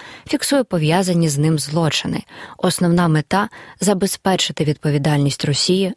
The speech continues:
за скоєне. Неодноразово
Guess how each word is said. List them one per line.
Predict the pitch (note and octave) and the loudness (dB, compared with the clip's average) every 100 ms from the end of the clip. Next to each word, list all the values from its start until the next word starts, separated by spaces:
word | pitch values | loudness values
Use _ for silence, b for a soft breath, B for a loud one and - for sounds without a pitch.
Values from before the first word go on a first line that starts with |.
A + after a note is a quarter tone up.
| - | -4
за | D#3+ | -2
скоєне. | D3+ - F2+ D2 - G3+ _ _ B B B B - | -2 -4 -4 -4 -8 -10 _ _ B B B B 0
Неодноразово | F#3 G3+ F#3+ G3 G3 F#3+ B3+ F#3+ | 2 2 2 2 2 2 2 0